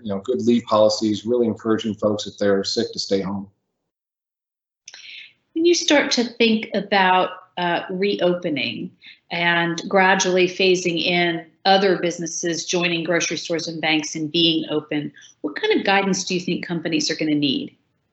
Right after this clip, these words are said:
Speaker 1: So this has been a, a huge topic of discussion in, in our industry, and I know others have, have focused on it.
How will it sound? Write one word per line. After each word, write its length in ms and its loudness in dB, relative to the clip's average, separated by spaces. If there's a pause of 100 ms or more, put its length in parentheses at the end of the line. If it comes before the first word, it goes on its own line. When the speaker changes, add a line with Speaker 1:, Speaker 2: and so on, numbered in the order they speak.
(680)
Speaker 1:
So 320 2
this 220 4
has 180 2
been 240 8
a, 140 6
a 200 2
huge 400 -2
topic 300 0
of 120 0
discussion 640 -2
in, 140 -8 (100)
in 100 0
our 220 4
industry, 380 0
and 80 0
I 60 0
know 160 2
others 300 4
have, 200 -2
have 120 -12
focused 380 -2
on 160 -4
it. 100 -6